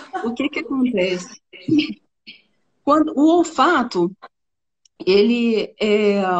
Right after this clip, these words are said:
o nosso sentido que foi mais sobrepujado, ele foi o, o nosso sentido que já foi mais domesticado. Mas por quê?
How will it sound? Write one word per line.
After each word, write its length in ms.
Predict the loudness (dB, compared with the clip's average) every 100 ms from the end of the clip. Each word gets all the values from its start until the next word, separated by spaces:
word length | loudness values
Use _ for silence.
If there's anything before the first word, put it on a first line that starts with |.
| -2
o 80 | -2
nosso 320 | 0 -2 -4
sentido 720 | -4 -2 -2 -2 -2 -2 -4 -6
que 120 | -4
foi 420 | -4 -2 -2 -2 -6 _ _ _ _ _ _ -4
mais 420 | 0 2 2 0
sobrepujado, 920 | 0 -2 -4 -4 -2 -2 -2 0 2 2
ele 320 | 4 4 2
foi 240 | -2 -2
o, 140 | -2 -2 0
o 40 |
nosso 360 | 0 2 -2 -8
sentido 560 | -6 -4 -4 -2 -4 -4
que 500 | -4 -2 -2 -2 -2 -2 -6 _
já 200 | -4 -4
foi 100 | 0 0
mais 380 | 2 4 2
domesticado. 800 | 2 0 0 -4 -6 -4 -4 -6 _ _
Mas 220 | 0 0 -2
por 320 | -4 -4 -8
quê? 260 | -6 -4